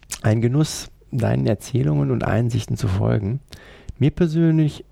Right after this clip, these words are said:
war es nicht nur immer eine Ehre, mit dir gemeinsam in der Traditionsmannschaft die Schuhe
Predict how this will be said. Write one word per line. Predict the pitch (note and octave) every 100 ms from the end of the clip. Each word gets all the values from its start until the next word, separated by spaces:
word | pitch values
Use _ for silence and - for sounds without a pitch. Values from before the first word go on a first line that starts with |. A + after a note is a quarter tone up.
| -
war | A#2+
es | G#2+ G#2+
nicht | B2 -
nur | A2
immer | A2 G2+
eine | G2 G2
Ehre, | - G2 C3 F3 G3 - - - - - -
mit | B2+
dir | D3
gemeinsam | C#3+ C3 B2+ C#3 C#3
in | C3
der | B2
Traditionsmannschaft | - A#2 - C3 A#2+ B2+ A2+ A#2 -
die |
Schuhe | - C#3 A#2+ B2